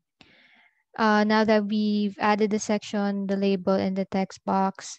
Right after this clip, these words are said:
again, just don't forget to add the screen tip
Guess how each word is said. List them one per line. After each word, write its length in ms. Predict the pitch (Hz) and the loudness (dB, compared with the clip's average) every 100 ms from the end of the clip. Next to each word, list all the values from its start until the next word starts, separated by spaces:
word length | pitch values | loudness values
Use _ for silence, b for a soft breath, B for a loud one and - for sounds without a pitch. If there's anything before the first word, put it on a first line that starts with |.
| - | -12
again, 360 | 196 220 214 214 | 0 2 2 0
just 260 | 214 - | -6 -4
don't 220 | 220 233 | -2 -2
forget 500 | - 247 214 226 220 - - | 0 -2 2 2 2 -2 -14
to 80 | - | -6
add 240 | 233 294 269 | 0 0 0
the 100 | 269 | -4
screen 320 | - 240 233 226 | -4 -6 -4 -2
tip 180 | 214 | -2